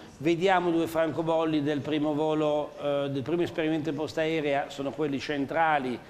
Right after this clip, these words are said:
Torino-Roma e poi Napoli, Torino-Roma-Torino e poi, eh, Napoli-Palermo-Napoli,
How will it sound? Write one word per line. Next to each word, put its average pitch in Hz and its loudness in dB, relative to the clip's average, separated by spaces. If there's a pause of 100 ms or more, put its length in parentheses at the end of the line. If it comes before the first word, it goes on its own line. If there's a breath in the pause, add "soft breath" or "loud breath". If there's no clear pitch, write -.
(320 loud breath)
Torino-Roma 160 2 (440 loud breath)
e 147 2
poi 151 0
Napoli, 151 2 (140)
Torino-Roma-Torino 139 0
e 131 -2
poi, 139 -2
eh, 139 -4
Napoli-Palermo-Napoli, 147 0